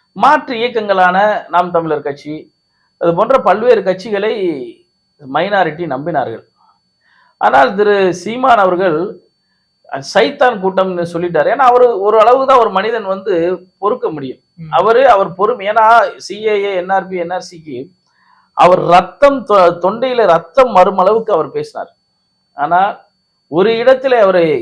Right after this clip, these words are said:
Speaker 1: சிறு இடத்திலே ஒரு பிழையாக பேசினார் என்று சொல்லி அவரை ஒட்டுமொத்த இந்தியாவும் அவரை எதிர்த்தது.
Speaker 2: ம், ம், ம்.
Speaker 1: ஒட்டுமொத்த இந்தியாவும் எதிர்த்தது என்று சொன்னால் நீங்கள் நன்றாக புரிந்து கொள்ள வேண்டும்.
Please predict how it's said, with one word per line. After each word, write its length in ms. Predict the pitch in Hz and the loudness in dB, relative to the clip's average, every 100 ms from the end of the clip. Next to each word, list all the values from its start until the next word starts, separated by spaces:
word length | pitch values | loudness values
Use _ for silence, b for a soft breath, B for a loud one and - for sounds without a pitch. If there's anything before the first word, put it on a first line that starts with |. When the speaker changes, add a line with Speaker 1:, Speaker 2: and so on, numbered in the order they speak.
| - - | -8 -18
Speaker 1:
சிறு 320 | - 202 269 254 | -12 -8 -8 -6
இடத்திலே 440 | 214 208 208 196 226 - - _ _ _ _ _ - | -6 -4 -4 0 0 -4 -16 _ _ _ _ _ -4
ஒரு 160 | 165 160 131 | -2 -2 -2
பிழையாக 420 | 175 202 208 202 | -4 0 0 0
பேசினார் 500 | 180 190 180 180 175 | -2 -4 -2 2 2
என்று 240 | 156 160 151 | 2 -6 -8
சொல்லி 340 | 143 139 131 101 _ | -8 -8 -8 -12 _
அவரை 360 | 139 156 160 143 165 | -4 0 0 0 -4
ஒட்டுமொத்த 680 | - 175 - 285 254 254 226 170 214 | -2 -2 -2 -2 0 2 0 -2 -6
இந்தியாவும் 520 | 247 285 294 277 254 | -4 2 4 4 2
அவரை 160 | 196 156 | 0 0
எதிர்த்தது. 380 | 151 165 143 - _ _ | -4 -6 -10 -16 _ _
Speaker 2:
ம், 260 | - 160 147 139 | -12 -10 -12 -16
ம், 180 | 139 143 | -20 -20
ம். 160 | 143 139 _ _ _ _ _ _ _ - | -20 _ _ _ _ _ _ _ _ -6
Speaker 1:
ஒட்டுமொத்த 520 | 185 185 294 277 277 247 | -6 -2 0 2 2 -2
இந்தியாவும் 720 | 208 247 262 254 247 285 269 | -2 -4 4 6 6 2 0
எதிர்த்தது 500 | 185 233 196 190 151 | -2 -2 -4 -6 -6
என்று 220 | 160 160 | -8 -8
சொன்னால் 500 | 151 151 156 196 - 165 | -8 -6 0 2 2 0
நீங்கள் 340 | 165 156 139 | -8 -6 -6
நன்றாக 560 | 156 202 214 220 214 220 | -6 -4 2 4 2 0
புரிந்து 340 | 175 190 185 | -6 -8 -4
கொள்ள 200 | 165 147 135 | -4 -2 -4
வேண்டும். 440 | 165 185 139 | -4 -6 -12